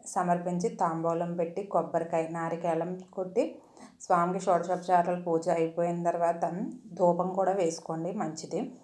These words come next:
ధూపం వేసుకున్న అనంతరం స్వామి దగ్గర బొట్టు పెట్టుకుని అక్షంతలు వేసుకొని ఇలాగా ఆ సూర్యరథాన్ని నమస్కరించి మనం వండిన ఆ పొయ్యి చుట్టూ అయితే మూడు సార్లు జాగ్రత్తగా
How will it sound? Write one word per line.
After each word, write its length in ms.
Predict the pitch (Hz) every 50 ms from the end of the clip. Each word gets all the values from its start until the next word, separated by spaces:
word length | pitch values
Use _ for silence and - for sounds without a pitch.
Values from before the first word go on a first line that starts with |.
| - - - - - - _ _
ధూపం 320 | 180 190 196 185 185 185 190
వేసుకున్న 440 | 185 180 175 175 - - 180 185
అనంతరం 640 | 185 175 170 160 160 165 165 175 170 165 160 175 196
స్వామి 320 | - - 185 175 165 160 160
దగ్గర 220 | 160 160 165 180
బొట్టు 260 | 180 175 165 160 -
పెట్టుకుని 380 | - - 165 170 - - 175 180
అక్షంతలు 440 | 175 175 - - 165 160 160 170 175
వేసుకొని 520 | 165 165 165 - - 165 156 202 311 330 - - - - - - - _ _
ఇలాగా 500 | 185 180 180 180 185 185 175 175 196 190 180
ఆ 100 | 190 185
సూర్యరథాన్ని 840 | 185 185 - 185 175 175 175 170 180 180 175 175 - 175 180 185 180
నమస్కరించి 760 | 180 180 170 160 160 - - - 175 170 170 170 170 - 240 262
మనం 440 | 285 247 202 190 190 196 196 185 175
వండిన 300 | 170 170 170 185 196 202
ఆ 140 | 190 190
పొయ్యి 340 | 190 190 - 180 160 160 160 -
చుట్టూ 240 | 180 170 - - 190
అయితే 400 | 175 170 170 - 202 277 370 381 -
మూడు 220 | 214 190 190 185
సార్లు 520 | 185 - 185 160 160 160 175 185 180 165 175 226 320 - - - - - - - - - - - - - - -
జాగ్రత్తగా 840 | 160 185 190 180 175 170 180 180 180 190 180 185 175 170 185 233 330